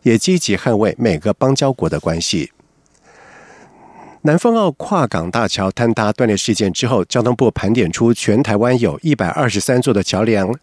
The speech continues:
状况危急。行政院长苏贞昌在今天表示，这一百二十三座的围桥应该进行修缮，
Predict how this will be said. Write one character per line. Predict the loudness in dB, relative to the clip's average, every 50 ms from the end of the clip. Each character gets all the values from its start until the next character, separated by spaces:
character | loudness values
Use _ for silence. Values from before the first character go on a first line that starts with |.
| _ -2
状 | 0 0 0 2
况 | 0 0 0 0
危 | 2 2 2 0
急。 | 0 0 0 0 0 -2 _ -8 -20 -20 -20 -20 -18 -18 -14 -8
行 | -2 0 2 2 2
政 | 2 2 0
院 | 0 0
长 | 0 -2 -2
苏 | -2 -2 0
贞 | 0 0 0
昌 | 0 0 0
在 | 0 0 0 0
今 | 0 0
天 | 0 2
表 | 0 -2 -4 -2
示， | -2 0 0 -2 -2 -4 -10 -20 -20 -10 -2
这 | 0 0 2
一 | 2 0
百 | 0 0 -2
二 | 0 0 0
十 | 0 0 0
三 | 0 2 0 2
座 | 2 2 2
的 | 2 2
围 | 2 0
桥 | 0 0 0 0 -2 0
应 | 0 0 2
该 | 2 0 0
进 | 0 0 0 0
行 | 0 -2 -4 -4
修 | -2 0 0 0
缮， | 0 0 -2 -2 -2